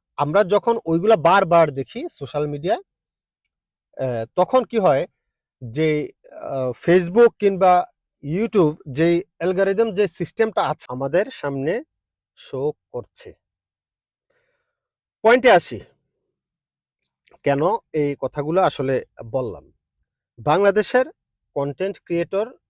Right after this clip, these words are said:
কি জানি নাম, নুরুজ্জামান কাফি।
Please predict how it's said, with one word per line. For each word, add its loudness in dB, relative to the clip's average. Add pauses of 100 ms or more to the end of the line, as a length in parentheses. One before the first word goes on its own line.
(480)
কি -10
জানি -4
নাম, -12 (440)
নুরুজ্জামান -2 (120)
কাফি। -6